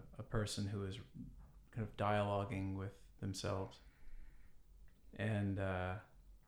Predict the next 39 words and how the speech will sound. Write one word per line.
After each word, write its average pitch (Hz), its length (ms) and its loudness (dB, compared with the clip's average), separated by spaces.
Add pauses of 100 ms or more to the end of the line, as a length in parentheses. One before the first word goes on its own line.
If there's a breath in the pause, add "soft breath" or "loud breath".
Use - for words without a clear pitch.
(1600)
she - 180 2
looked 107 180 4
at 104 40 2
me 95 80 4
and 95 80 2
was 95 80 -2
like, 95 100 -4
"How 123 100 -4
do 131 100 -4
I 107 80 -2
do 104 140 -4
this?" 113 260 -6 (2000)
You - 80 -8
know, 120 160 -6
and, 120 140 6
and 110 280 4 (100)
it 113 160 0
struck 123 380 4
me 98 100 2
so - 240 2
much 101 380 2
that, 120 160 -10
like, 107 140 -6 (100)
"Yeah, 127 140 0
we, 123 180 2 (680)
we 123 100 2
don't 143 160 8
know 151 80 8
how 104 140 2
to 90 100 -6
do 90 240 -6
that. - 220 -12 (1120)
How - 160 0
to 110 80 4
have 107 180 2
a 101 40 -4
conversation 98 680 -2
with 98 60 -4
ourselves." - 260 -8